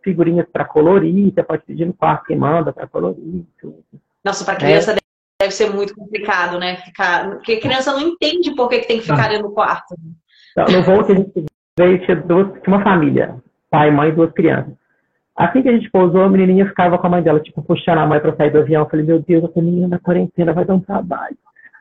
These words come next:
Speaker 1: Você tá demorando dez minutos pra sair do avião, imagina quatorze dias dentro do quarto."
Speaker 2: <laughs> Imagina esses pais.
Speaker 1: Pira. Não tem jeito. Pira. Pira.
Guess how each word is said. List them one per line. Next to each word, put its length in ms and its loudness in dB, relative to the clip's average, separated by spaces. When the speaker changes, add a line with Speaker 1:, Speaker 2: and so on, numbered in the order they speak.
Speaker 1:
Você 80 0
tá 80 2
demorando 440 4
dez 240 4
minutos 260 4
pra 120 0
sair 180 2
do 100 4
avião, 200 4
imagina 400 2
quatorze 580 0
dias 140 -2
dentro 240 0
do 60 -8
quarto." 440 -8
Speaker 2:
<laughs> 1080 -10
Imagina 680 -4
esses 320 -6
pais. 540 -2
Speaker 1:
Pira. 400 2
Não 100 -8
tem 160 0
jeito. 240 -6
Pira. 240 2
Pira. 260 2